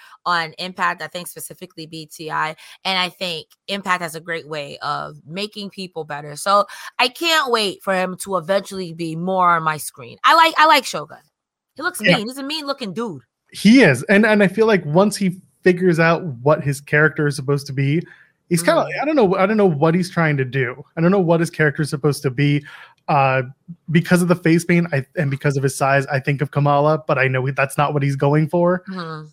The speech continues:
Speaker 2: So I look forward to him kinda, like, feeling it out. I, honest to God, I wouldn't be surprised if he's trying to do some sort of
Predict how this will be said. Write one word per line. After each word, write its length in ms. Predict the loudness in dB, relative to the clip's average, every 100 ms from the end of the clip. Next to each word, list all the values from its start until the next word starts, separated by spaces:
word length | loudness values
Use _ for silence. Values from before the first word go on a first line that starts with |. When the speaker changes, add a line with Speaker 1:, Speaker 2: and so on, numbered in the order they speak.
| -2
Speaker 2:
So 340 | 0 0 -4 _ _
I 120 | 2 2
look 300 | 2 -2 0
forward 320 | 2 2 0
to 320 | 0 0 0
him 260 | 0 0 0
kinda, 340 | 0 0 2
like, 320 | 2 0 -2 _ _ _ _
feeling 300 | -2 2 4
it 80 | 4
out. 160 | 2 -4
I, 100 | -10 -4
honest 320 | -2 -2 -2
to 60 | 0
God, 200 | 2 4
I 60 |
wouldn't 260 | 2 2 0
be 40 | -2
surprised 540 | -4 0 2 2 0 _ _ _ -8
if 120 | -6
he's 160 | -8 -10
trying 380 | -4 0 0 0
to 80 |
do 160 | -2 -4
some 240 | -2 -4
sort 400 | -4 -2 -2 -2 -2
of 360 | -2 -2 -6